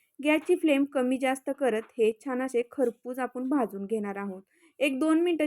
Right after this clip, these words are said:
छान असे भाजल्यानंतर हे आपण एका प्लेटमध्ये काढून घेणार आहोत. नंतर त्याच पॅनमध्ये सुकं खोबरं आपण भाजून घेणार आहोत.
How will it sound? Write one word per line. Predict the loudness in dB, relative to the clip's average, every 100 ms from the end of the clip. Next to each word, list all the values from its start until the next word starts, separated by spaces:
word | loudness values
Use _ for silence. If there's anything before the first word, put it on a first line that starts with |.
| -2
छान | 0 0
असे | 0
भाजल्यानंतर | 2 2 2 0 0 -2 -4 -4
हे | -4
आपण | -6 -6 -8
एका | -8
प्लेटमध्ये | -6 2 2 2 -6 -6
काढून | -6 -6 -6 -6 -6
घेणार | -6 -6 -6
आहोत. | -8 -10 -12 _ _ _ _ -4
नंतर | 0 2 0 -2
त्याच | 0 -2 -2
पॅनमध्ये | -2 2 4 4 2 0
सुकं | -2 -4 -2 0
खोबरं | 2 2 2
आपण | -2 -4 -10 -10 _ _ -2
भाजून | 0 0 -2 -2
घेणार | -2 -2 -4
आहोत. | -6